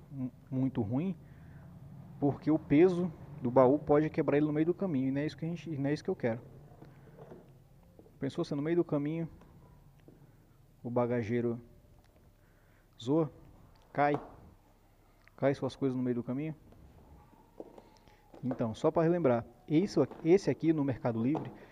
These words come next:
cento e dez reais. Já na autorizada Yamaha aqui de, na Jeep Motors, Francisco Morato, ela custa cento e sessenta e nove reais.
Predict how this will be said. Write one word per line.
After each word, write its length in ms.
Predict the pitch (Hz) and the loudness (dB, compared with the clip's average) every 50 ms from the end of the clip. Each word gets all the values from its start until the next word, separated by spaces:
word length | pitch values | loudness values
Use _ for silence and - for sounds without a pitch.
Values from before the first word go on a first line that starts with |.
| - - - | -20 -20 -20
cento 400 | - - - - 156 170 - 190 | -18 -10 -6 -6 -6 -4 -4 -2
e 40 | 165 | 2
dez 260 | 175 170 175 170 165 | 4 4 4 4 2
reais. 580 | 160 165 147 117 113 113 107 - - - - - - - - - - - - - - - _ _ - - - - - - - - - - - - - | 2 2 2 2 2 0 -2 -6 -10 -16 -18 -18 -20 -20 -20 -20 -20 -20 -20 -20 -20 -20 _ _ -20 -20 -20 -20 -20 -20 -20 -20 -20 -20 -20 -16 -12
Já 440 | 110 101 110 123 127 143 165 190 196 190 | -8 -2 0 2 4 4 4 2 0 -6
na 160 | 175 135 131 127 | -4 -2 0 0
autorizada 880 | 127 120 - - 139 135 131 117 104 120 117 117 117 127 147 165 165 - - - - - | 0 0 0 -2 -2 0 0 0 0 0 2 2 0 0 -2 -6 -8 -8 -14 -20 -16 -6
Yamaha 540 | - 117 117 113 113 113 113 117 117 117 117 113 | -2 0 0 2 2 2 2 0 0 -2 -2 -6
aqui 240 | - - 123 123 | -6 -6 -6 -6
de, 320 | 117 113 113 110 110 113 117 - - - - - - - - - - - - - - - - - | -4 -4 -2 -2 -2 -4 -6 -8 -16 -20 -20 -20 -20 -20 -20 -20 -20 -20 -20 -20 -20 -20 -12 -8
na 80 | - 117 | -6 -4
Jeep 240 | 104 123 135 - 131 | -4 -4 -6 -4 -4
Motors, 440 | 113 117 127 156 - - 123 110 - | -2 0 0 -2 -2 -4 -6 -6 -6
Francisco 440 | - 120 113 - 139 131 - - | -8 -8 -6 -6 -6 -6 -6 -4
Morato, 520 | 127 117 113 113 123 139 151 - - 120 - - - - - - - - - - _ _ - - - - - - _ _ _ - | -2 0 2 4 4 2 2 0 -4 -10 -10 -12 -20 -20 -20 -20 -20 -20 -20 -20 _ _ -20 -20 -20 -20 -20 -20 _ _ _ -8
ela 300 | - 139 131 123 135 131 | -4 0 2 4 4 2
custa 420 | - - - 131 131 - - 135 | 2 0 -4 -4 -2 -2 -4 -6
cento 560 | 120 - - - - 180 208 202 - 226 - - | -6 -6 -8 -6 -6 -4 -4 -6 -8 -12 -14 -12
e 80 | 175 160 | -12 -10
sessenta 400 | - - 156 - - 165 160 160 | -8 -8 -8 -6 -6 -6 -6 -4
e 60 | 147 | -2
nove 240 | 147 139 131 135 127 | -2 -2 -2 -2 -2
reais. 480 | 123 135 117 107 120 120 - - - | -2 0 -2 -2 -4 -8 -12 -18 -20